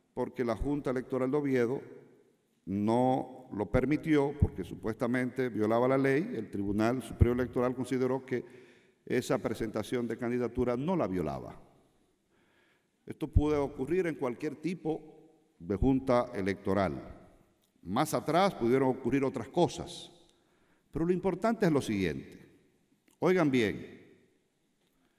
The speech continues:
la propuesta que se ha planteado acá, que hay que aclararla, que es lo que se conoce como competencia prorrogada, es decir, lo que te corresponde a ti, hazlo tú,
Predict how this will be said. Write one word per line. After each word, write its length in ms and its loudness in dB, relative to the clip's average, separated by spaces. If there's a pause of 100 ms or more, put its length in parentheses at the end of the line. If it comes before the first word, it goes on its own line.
(1200)
la 160 0
propuesta 500 0
que 140 -4
se 160 2
ha 140 6
planteado 460 2
acá, 280 0
que 100 -6
hay 60 -4
que 80 -4
aclararla, 720 -2
que 80 -4
es 80 -2
lo 100 -2
que 120 -10
se 100 -6
conoce 360 -6
como 340 -4
competencia 800 0
prorrogada, 1300 2 (760)
es 120 -2
decir, 300 2
lo 120 -2
que 80 -6
te 160 -8
corresponde 640 -2
a 60 2
ti, 240 2
hazlo 320 8
tú, 720 6